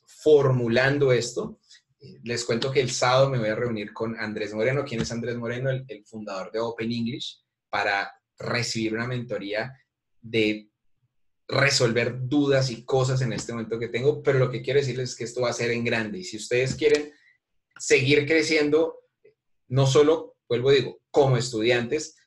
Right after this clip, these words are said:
sino ya pasar también a un siguiente rol, pues estamos creando ese vehículo para que a todos nos sirva, a todos nos funcione. Así que, bueno,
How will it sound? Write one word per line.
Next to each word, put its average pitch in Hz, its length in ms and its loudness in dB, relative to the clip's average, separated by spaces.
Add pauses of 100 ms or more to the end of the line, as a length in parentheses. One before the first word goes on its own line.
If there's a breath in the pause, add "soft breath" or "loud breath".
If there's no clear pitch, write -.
(120)
sino 117 460 0
ya 117 420 0
pasar 135 520 0 (140)
también 123 460 2
a 143 40 -2
un 135 80 -4
siguiente 135 460 -4
rol, 160 320 0 (240)
pues 117 440 0 (220)
estamos 147 560 0
creando 123 340 0
ese 131 180 -2
vehículo 135 520 -2
para 101 200 -4
que - 360 -10
a 95 160 -14
todos 113 440 -2 (320 loud breath)
nos 113 220 -4
sirva, 143 320 2
a 123 100 -2
todos 107 280 -2
nos 113 220 -8
funcione. 127 500 -6
Así 127 240 -10
que, 107 320 -4
bueno, - 180 -14